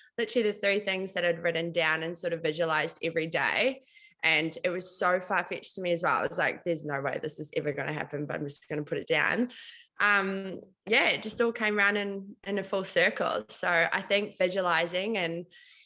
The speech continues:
just dream big, and, you know, then you'll naturally just make steps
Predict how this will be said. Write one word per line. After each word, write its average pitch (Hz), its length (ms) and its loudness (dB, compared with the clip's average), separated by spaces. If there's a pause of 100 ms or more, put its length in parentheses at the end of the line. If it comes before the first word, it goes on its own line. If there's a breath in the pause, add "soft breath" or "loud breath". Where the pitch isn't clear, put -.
(140)
just 254 400 6
dream 196 440 2
big, 190 340 4
and, 185 400 -4
you 202 140 0
know, 170 220 4 (420)
then 202 240 0
you'll 196 140 4
naturally 190 680 0
just 185 240 -6
make 170 240 0
steps - 600 -4